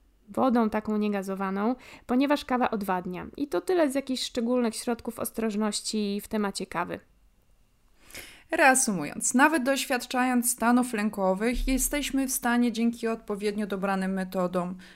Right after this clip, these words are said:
Speaker 2: czy to psychoterapii, farmakoterapii, suplementacji, dojść do satysfakcjonującego życia.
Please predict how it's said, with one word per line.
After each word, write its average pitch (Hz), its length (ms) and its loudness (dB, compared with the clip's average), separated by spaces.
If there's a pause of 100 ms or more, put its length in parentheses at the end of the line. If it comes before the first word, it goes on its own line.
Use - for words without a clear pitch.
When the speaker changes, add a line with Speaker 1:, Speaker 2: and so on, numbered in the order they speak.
Speaker 2:
czy - 120 -8
to 320 100 -2
psychoterapii, 220 1000 2
farmakoterapii, 233 1120 0 (540)
suplementacji, 262 1160 4 (440)
dojść 262 320 4
do 233 120 2
satysfakcjonującego 202 1200 -2
życia. 180 360 -8